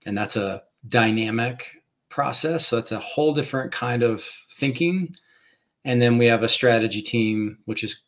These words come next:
as close as we get to a sales team. And that's, um, very commercial thinking, uh, uh, courageous, uh, kind of personality.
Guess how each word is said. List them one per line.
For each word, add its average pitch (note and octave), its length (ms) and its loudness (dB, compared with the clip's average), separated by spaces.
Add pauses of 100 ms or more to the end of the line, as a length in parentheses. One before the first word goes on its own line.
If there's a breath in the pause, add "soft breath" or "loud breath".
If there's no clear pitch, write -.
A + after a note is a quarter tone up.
(140)
as A2+ 180 -4
close B2 320 4
as A2+ 140 -4
we B2+ 80 -4
get B2 200 2
to A#2 160 -2
a A2+ 40 -4
sales A#2+ 380 4
team. A2+ 480 0 (500 soft breath)
And G#2 160 -2
that's, G#2 420 -2 (100)
um, G2 580 -6 (260)
very G#2+ 680 0
commercial A2 540 -2
thinking, G#2 920 -2 (640 soft breath)
uh, F2+ 520 -8 (920)
uh, F#2 500 -8 (540)
courageous, A#2 1120 2
uh, G2 640 -4 (580)
kind A2 300 -4
of G#2 120 -6
personality. G#2+ 1080 0